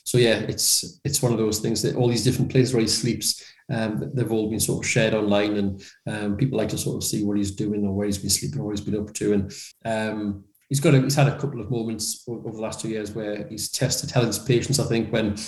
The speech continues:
Helen's been working at home and he's come in the house with a, a little bird in his mouth or,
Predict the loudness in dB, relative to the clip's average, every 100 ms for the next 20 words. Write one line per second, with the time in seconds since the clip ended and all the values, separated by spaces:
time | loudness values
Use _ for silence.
0 | 2 6 6 6 6 6 6 4 4 4
1 | 4 4 2 0 -4 2 2 6 6 6
2 | 4 2 2 0 0 0 -2 -4 -6 -2
3 | 0 2 4 6 6 2 -4 -4 -2 2
4 | 2 2 0 0 0 0